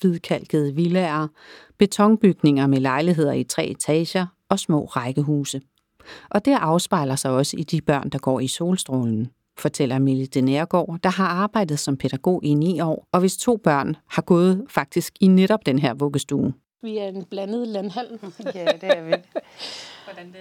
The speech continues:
Speaker 4: det?
Speaker 2: Ikke? Jamen, øh, vi har, øh, familier, som har, øh, mange ressourcer, og så har vi,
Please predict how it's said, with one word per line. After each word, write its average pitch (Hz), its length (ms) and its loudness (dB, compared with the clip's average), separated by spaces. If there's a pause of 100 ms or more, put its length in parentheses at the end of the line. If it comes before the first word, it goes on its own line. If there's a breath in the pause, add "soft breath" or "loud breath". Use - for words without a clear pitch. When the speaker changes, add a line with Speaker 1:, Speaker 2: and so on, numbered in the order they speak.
(100)
Speaker 4:
det? 302 120 -14
Speaker 2:
Ikke? 254 480 -8
Jamen, 220 460 -4
øh, 185 800 -4
vi 214 140 -4
har, 170 440 -4
øh, 165 360 -6
familier, 208 680 -8
som 180 380 -12
har, 156 520 -16 (240)
øh, 175 100 -16
mange 175 380 -14
ressourcer, 233 600 -10
og 233 340 -10
så 208 260 -10
har 185 200 -8
vi, 180 320 -8